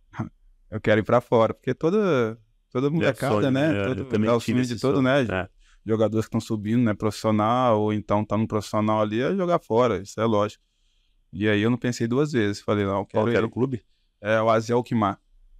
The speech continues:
Speaker 2: Tá, então
Speaker 1: E aí?
Speaker 2: sua primeira experiência fora, então, foi com dezoito anos? Dezenove,
Speaker 1: Sim,
Speaker 2: dezoito, dezenove anos?
Speaker 1: dezoito, dezoito, dezenove.
Speaker 2: Ah.
Speaker 1: Aí eu fui
Speaker 2: E aí,
Speaker 1: pra
Speaker 2: como que foi essa
Speaker 1: Holanda.
Speaker 2: primeira experiência? Chegar na
Speaker 1: Ah.
Speaker 2: Europa tão jovem assim.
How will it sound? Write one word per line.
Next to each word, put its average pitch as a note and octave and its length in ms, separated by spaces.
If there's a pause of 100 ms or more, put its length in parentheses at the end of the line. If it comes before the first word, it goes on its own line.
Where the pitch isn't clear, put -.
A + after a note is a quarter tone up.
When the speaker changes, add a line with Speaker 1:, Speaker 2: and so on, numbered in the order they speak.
(440)
Speaker 2:
Tá, F2+ 200
então G#2+ 520
Speaker 1:
E G#2+ 40
aí? G2+ 100
Speaker 2:
sua G#2 140
primeira G#2+ 260
experiência A2 560
fora, G#2+ 400
então, A2+ 260
foi C3 180
com B2 220
dezoito A2+ 440
anos? C3 420
Dezenove, G#2 420
Speaker 1:
Sim, - 60
Speaker 2:
dezoito, G#2+ 340
dezenove G2+ 320
anos? G2+ 100
Speaker 1:
dezoito, G#2 280
dezoito, G#2+ 340
dezenove. G2 420 (460)
Speaker 2:
Ah. F2 420
Speaker 1:
Aí G2+ 140
eu A2+ 120
fui G2+ 340 (260)
Speaker 2:
E - 100
aí, A2 100
Speaker 1:
pra A2 120
Speaker 2:
como G#2+ 140
que G#2+ 140
foi A#2 120
essa F2 140
Speaker 1:
Holanda. A#2+ 80
Speaker 2:
primeira G#2+ 220
experiência? F#2 580 (340)
Chegar G2+ 380
na G#2+ 80
Speaker 1:
Ah. G#2+ 40
Speaker 2:
Europa G#2 320
tão A2+ 220
jovem G2 340
assim. G2 260